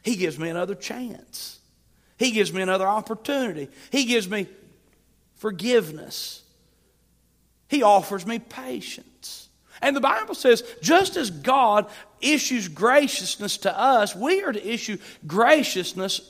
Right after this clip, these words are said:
to other people. Gracious. We need graciousness. Folks, as long as you deal with folks,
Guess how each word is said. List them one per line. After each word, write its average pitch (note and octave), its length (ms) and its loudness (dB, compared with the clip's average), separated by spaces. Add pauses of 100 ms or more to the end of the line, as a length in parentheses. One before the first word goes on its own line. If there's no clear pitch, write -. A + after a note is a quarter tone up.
to - 140 -6
other G3 240 -2
people. D#4 520 -16 (840)
Gracious. - 640 -6 (1080)
We F#3+ 140 2
need E3 140 -4
graciousness. - 960 -6 (2500)
Folks, - 560 -4 (1800)
as C#3+ 140 -8
long G3+ 260 0
as F3+ 100 -4
you G3+ 120 -6
deal F#3+ 200 0
with F#3 200 -6
folks, - 600 -8